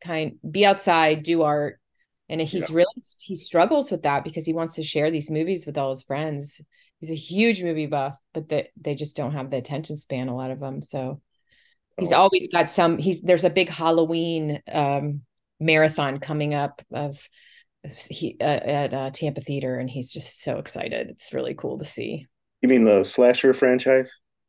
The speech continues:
Speaker 1: Yeah, well, no, like, at, they're ha-, they're showing Saw, and they're showing
Speaker 2: Oh, good.
Speaker 1: a bunch of different, and he actually i-, i-, is just created out of foam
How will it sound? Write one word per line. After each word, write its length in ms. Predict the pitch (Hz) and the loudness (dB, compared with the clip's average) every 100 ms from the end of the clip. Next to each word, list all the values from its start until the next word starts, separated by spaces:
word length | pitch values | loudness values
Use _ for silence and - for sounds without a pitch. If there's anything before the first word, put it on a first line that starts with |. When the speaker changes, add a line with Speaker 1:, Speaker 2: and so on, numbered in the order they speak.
| _ - | _ 0
Speaker 1:
Yeah, 280 | 240 233 226 | 4 6 8
well, 160 | 240 | 8
no, 220 | 247 220 | 10 8
like, 220 | 190 180 - | 8 4 4
at, 160 | 151 - | 2 4
they're 120 | 190 | 2
ha-, 160 | 185 - | 2 0
they're 140 | 190 | -2
showing 400 | 185 - 196 180 | -2 0 2 2
Saw, 680 | 170 - 180 170 165 160 160 | -2 0 2 4 4 2 0
and 160 | - 160 | -4 -6
they're 100 | 151 | -8
showing 460 | 156 170 151 151 147 | -6 2 4 4 0
Speaker 2:
Oh, 40 | |
good. 100 | - | -2
Speaker 1:
a 160 | - - | -6 -14
bunch 160 | - | -10
of 80 | 165 | -6
different, 360 | 156 156 156 - | -4 -2 -2 -2
and 80 | 202 | 2
he 180 | 208 - | 2 4
actually 840 | 180 196 - 214 202 196 190 - _ _ | 2 0 -2 0 2 0 -4 -10 _ _
i-, 100 | - - - | -16 -14 -4
i-, 200 | 123 - - | -2 -2 -4
is 360 | - 160 151 - | -4 -4 -4 -12
just 240 | 156 190 - | -4 -4 -2
created 480 | 202 185 180 175 170 | 2 6 8 6 4
out 180 | 165 160 | 2 2
of 100 | 151 | 0
foam 680 | - - 170 170 160 147 | -6 0 2 2 0 -4